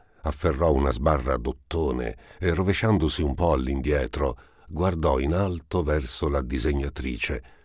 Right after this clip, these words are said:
come se volesse controllare se tutto fosse a posto. Il soldato e il condannato sembravano aver fatto amicizia.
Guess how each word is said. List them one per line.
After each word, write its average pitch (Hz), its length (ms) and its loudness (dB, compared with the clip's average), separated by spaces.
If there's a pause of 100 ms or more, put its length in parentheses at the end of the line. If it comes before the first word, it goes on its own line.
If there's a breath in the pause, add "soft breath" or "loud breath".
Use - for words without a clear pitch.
(180 soft breath)
come 202 200 4
se - 140 0
volesse 101 320 0
controllare 87 760 -2
se 78 180 -4
tutto - 380 -4
fosse 80 440 -2
a 78 160 -4
posto. - 600 -8 (440 soft breath)
Il 73 180 0
soldato 80 720 0
e 64 80 -2
il 60 160 -4
condannato 69 880 -2
sembravano 85 720 0
aver 71 180 -2
fatto 82 400 -2
amicizia. - 760 -6